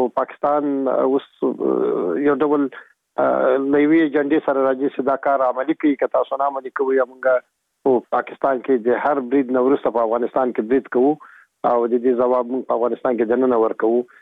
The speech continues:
چې له دې امله یې دغه ټول کړکېچ یو داسې طرف ته روان کړی دی چې د حل، آه،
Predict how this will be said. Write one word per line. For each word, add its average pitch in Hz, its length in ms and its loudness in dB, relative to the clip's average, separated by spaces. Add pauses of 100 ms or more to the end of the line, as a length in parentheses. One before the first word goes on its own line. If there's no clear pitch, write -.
(180)
چې - 60 -2
له 127 120 2
دې 139 200 2
امله 135 240 0
یې 123 180 2
دغه 117 200 2
ټول 139 120 4 (280)
کړکېچ 117 400 0 (380)
یو 117 100 2 (240)
داسې 123 260 -2 (100)
طرف 127 180 -4
ته 143 60 0
روان 123 220 0
کړی 135 280 0
دی 127 160 2
چې - 140 -10
د - 20 2 (120)
حل، 127 200 -2 (540)
آه، 120 160 0